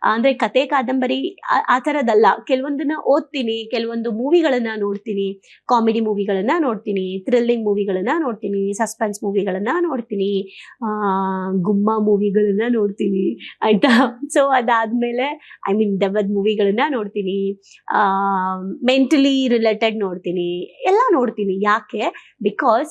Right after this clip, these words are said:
ಎಲ್ಲದ್ರಿಂದ ಕೂಡ ನಾನು ಅಟ್ಯಾಚ್ ಆಗಿ ನೋಡೋದಲ್ಲ, ಮೂವಿನ ಮೂವಿ ತರ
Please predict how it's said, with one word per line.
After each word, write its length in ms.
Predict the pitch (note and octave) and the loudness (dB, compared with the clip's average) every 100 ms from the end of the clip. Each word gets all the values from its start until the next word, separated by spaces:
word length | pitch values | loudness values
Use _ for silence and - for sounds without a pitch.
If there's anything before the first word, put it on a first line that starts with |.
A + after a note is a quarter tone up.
| A3+ | -2
ಎಲ್ಲದ್ರಿಂದ 1160 | G#3 G3 A3+ A#3+ B3+ C#4 D4+ D#4+ B3+ A3+ F#3+ F3 | 2 2 2 -2 0 0 2 0 0 -2 -2 -4
ಕೂಡ 220 | F3+ G3 F3+ C4 - - _ | -4 -2 0 0 -2 -14 _
ನಾನು 280 | F#3+ G#3 D4+ | 0 2 2
ಅಟ್ಯಾಚ್ 560 | - G#3 - B3+ D#4+ D4+ | 0 0 2 0 0 -4
ಆಗಿ 260 | A#3 A3+ | -4 -4
ನೋಡೋದಲ್ಲ, 560 | G#3 F#3 F#3 F3 E3 E3+ G#3+ F4 - _ B3+ | -4 -4 -4 -4 -4 0 0 0 -6 _ -6
ಮೂವಿನ 320 | D4+ D4+ C4+ | -2 -2 0
ಮೂವಿ 300 | B3 G#3+ A3 | -2 -2 -4
ತರ 180 | A3+ G#3+ | -6 -4